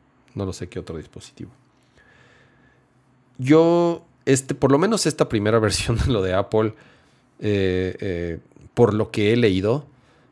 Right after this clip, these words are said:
no creo, no creo que este, eh, eh, sea un producto que se vaya a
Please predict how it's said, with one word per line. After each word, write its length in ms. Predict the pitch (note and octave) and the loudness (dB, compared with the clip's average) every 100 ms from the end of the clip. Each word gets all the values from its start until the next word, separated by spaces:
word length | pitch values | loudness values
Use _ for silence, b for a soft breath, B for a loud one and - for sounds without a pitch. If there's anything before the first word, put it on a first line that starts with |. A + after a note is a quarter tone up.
| - | -6
no 260 | A#2 B2 A#2+ | 0 0 2
creo, 520 | A#2 A2+ A2 A2 G#2+ | 4 6 6 4 0
no 260 | A2+ A2+ - | -2 -4 0
creo 380 | A2+ G#2+ G#2+ | 2 2 2
que 120 | - G2+ | -2 -4
este, 600 | - - F#2+ F#2+ F#2 F#2 F2+ - _ _ _ _ _ _ _ _ _ _ - | -4 -4 -2 -2 -4 -6 -10 -16 _ _ _ _ _ _ _ _ _ _ -10
eh, 420 | G2 E2+ - F2+ - _ - | -8 -8 -12 -16 -18 _ -10
eh, 80 | G#2 | -8
sea 480 | - A#2+ A2 G#2+ G#2+ | -2 2 2 2 0
un 200 | A2+ G#2+ | -4 -6
producto 600 | - A#2+ A2+ G#2+ - A#2+ | 0 0 0 -4 -4 -4
que 120 | A2 | -4
se 160 | - G2 | -4 -2
vaya 520 | G#2 G#2 G#2+ G#2 - | 0 0 0 0 -2
a 540 | A2 G2+ F#2 F#2 F2+ | -6 -4 -4 -6 -8